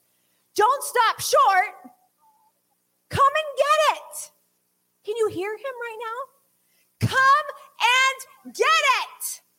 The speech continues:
It's like he's outside ringing the, the dinner bell. Come and get it. Whatever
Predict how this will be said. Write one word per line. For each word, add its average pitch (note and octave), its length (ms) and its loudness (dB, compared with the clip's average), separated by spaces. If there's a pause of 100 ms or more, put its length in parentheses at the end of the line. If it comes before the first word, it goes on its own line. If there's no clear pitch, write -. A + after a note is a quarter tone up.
(160)
It's - 120 -12
like A4+ 160 -2
he's A4 160 -2 (140)
outside A4 420 -2
ringing A4+ 380 -6
the, D#4+ 340 -2
the B3+ 80 -14
dinner A4+ 400 2
bell. C4 460 -2 (1120)
Come - 100 -2
and D5 420 0
get D5 380 0
it. - 280 -16 (380)
Whatever A#4+ 300 -6